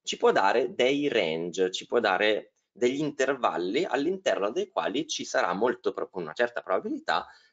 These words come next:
eh, l'età della persona alla morte. Quindi,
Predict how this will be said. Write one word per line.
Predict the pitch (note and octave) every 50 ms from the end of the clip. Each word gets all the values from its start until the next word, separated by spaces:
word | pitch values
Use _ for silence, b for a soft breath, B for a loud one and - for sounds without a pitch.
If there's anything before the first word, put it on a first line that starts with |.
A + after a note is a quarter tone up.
| B _ _
eh, | - G2 E2+ E2 F2 E2+ B1+
l'età | - C3+ D#3+ - F2+ E2 -
della | G#2+ A2 A#2 G2 G#2+
persona | - C3+ - - - - D#2+ D#2 D2+ E2 E2+ - -
alla | - F#2+ F2 F2
morte. | E2 D2+ A#1+ - - - - -
Quindi, | - A#2 G#2 G2 F#2+ G2 E2 -